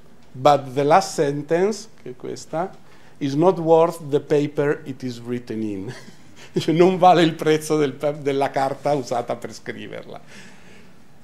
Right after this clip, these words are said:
Perché uno dice, "Ma se invece di mettere due cose ne mettevo infinite lo risolvevo." Dice, "Vabbè, sì, siamo dalle parti di se mio nonno aveva le ruote, cioè,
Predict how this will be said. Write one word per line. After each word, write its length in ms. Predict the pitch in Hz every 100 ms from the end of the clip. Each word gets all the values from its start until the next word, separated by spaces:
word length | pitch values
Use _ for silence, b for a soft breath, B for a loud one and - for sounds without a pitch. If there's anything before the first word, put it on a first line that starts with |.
| - - -
Perché 280 | - 165 170
uno 160 | 170 156
dice, 280 | 143 139 156
"Ma 180 | 202 180
se 120 | 160
invece 260 | 160 190
di 80 | 190
mettere 320 | 190 196 196
due 140 | 180 190
cose 220 | 190 170
ne 80 | 147
mettevo 340 | 143 - 165
infinite 420 | 160 180 160 156
lo 80 | 170
risolvevo." 720 | 143 131 123 117 117 101 104 104
Dice, 180 | 90
"Vabbè, 360 | 110 113 123 110
sì, 320 | - 139 123
siamo 300 | 123 139 143
dalle 300 | 139 135 135
parti 420 | 135 135 135 139
di 120 | 127 120
se 140 | 131
mio 160 | 123 117
nonno 260 | 120 120
aveva 200 | 120 117
le 120 | 113 110
ruote, 440 | 117 123 117 110
cioè, 240 | 120 120